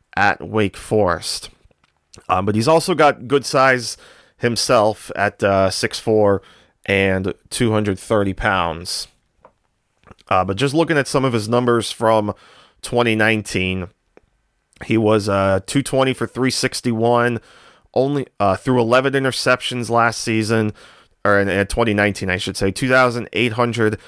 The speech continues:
sixty-eight passing yards, and did throw three, uh, twenty-six touchdowns, including three touchdowns in the bowl game against Michigan State, even though he only went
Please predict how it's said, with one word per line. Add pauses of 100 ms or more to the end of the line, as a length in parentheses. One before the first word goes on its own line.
(200)
sixty-eight
passing
yards,
and
did
throw (280)
three, (360)
uh,
twenty-six
touchdowns, (360)
including
three
touchdowns (520)
in
the
bowl
game (400)
against
Michigan
State,
even
though
he
only
went